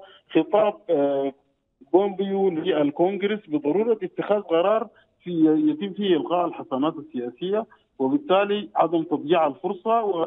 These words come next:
وإكمال هذه الخطوة باعتبار أنها دخلت حتى في إطار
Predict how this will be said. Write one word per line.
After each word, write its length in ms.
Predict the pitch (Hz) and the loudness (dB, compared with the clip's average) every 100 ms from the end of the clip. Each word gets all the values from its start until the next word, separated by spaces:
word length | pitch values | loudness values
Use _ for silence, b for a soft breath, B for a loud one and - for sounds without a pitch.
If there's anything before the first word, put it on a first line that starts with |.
| - b - | -6 b -8
وإكمال 460 | 139 151 160 180 165 | -8 2 4 4 2
هذه 240 | 175 165 | 0 2
الخطوة 560 | 151 143 175 175 180 180 | -2 0 -4 0 0 0
باعتبار 440 | 156 156 180 202 | -4 0 0 0
أنها 280 | 190 196 185 | -2 -2 -2
دخلت 340 | 185 202 185 | -4 -4 -4
حتى 320 | - 190 190 156 | -4 -4 -2 -2
في 140 | 143 | -4
إطار 300 | 143 170 165 | -2 -2 -2